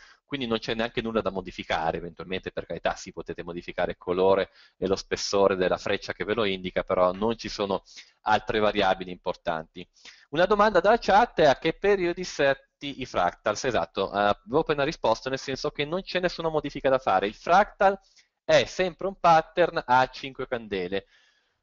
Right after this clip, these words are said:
Piccola annotazione, ma questo solo per, eh, chi già conosce molto l'analisi tecnica, chi già è esperto. Eh, conoscete one two three high e one two three low di, eh, Joe Ross?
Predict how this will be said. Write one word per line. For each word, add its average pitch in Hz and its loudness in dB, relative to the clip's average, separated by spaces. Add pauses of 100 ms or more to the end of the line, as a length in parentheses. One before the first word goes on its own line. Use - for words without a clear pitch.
(200)
Piccola 190 4
annotazione, 175 2
ma 139 0
questo 151 -2
solo 139 0
per, 123 4
eh, 104 4
chi 120 -8
già 107 -2
conosce 104 -6
molto 101 -6
l'analisi 95 -4
tecnica, 104 0
chi 95 -12
già 98 -2
è - 2
esperto. 147 2 (220)
Eh, 113 4
conoscete 156 0
one 117 0
two - -12
three 117 -4
high 107 4
e 104 2
one 104 0
two 101 -12
three 104 -4
low 104 4
di, 98 -6
eh, 92 -4
Joe 110 0
Ross? 107 2